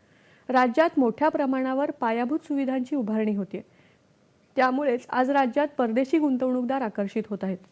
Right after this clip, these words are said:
उद्योगांसाठी पोषक वातावरण असलेलं राज्य अशी महाराष्ट्राची ओळख आहे. देशात परकीय गुंतवणुकीत राज्य पहिल्या क्रमांकावर आहे. जीडीपी मध्येही राज्याचा मोठा वाटा आहे.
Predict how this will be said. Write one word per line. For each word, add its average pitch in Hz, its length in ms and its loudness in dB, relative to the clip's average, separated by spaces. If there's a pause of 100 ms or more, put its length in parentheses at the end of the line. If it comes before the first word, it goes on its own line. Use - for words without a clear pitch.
(420)
उद्योगांसाठी 320 760 4
पोषक 311 440 0
वातावरण 254 520 -2
असलेलं 247 400 -2
राज्य 240 320 -2
अशी 208 300 0
महाराष्ट्राची 269 600 -2
ओळख 185 320 0
आहे. 185 180 -4 (560)
देशात 254 360 4 (120)
परकीय 262 380 0
गुंतवणुकीत 269 720 -2
राज्य 214 300 0
पहिल्या 254 360 0
क्रमांकावर 202 540 -4
आहे. - 220 -12 (380)
जीडीपी 269 400 4
मध्येही 311 420 2
राज्याचा 262 480 0
मोठा 247 380 -2
वाटा 220 280 -2
आहे. 226 180 -4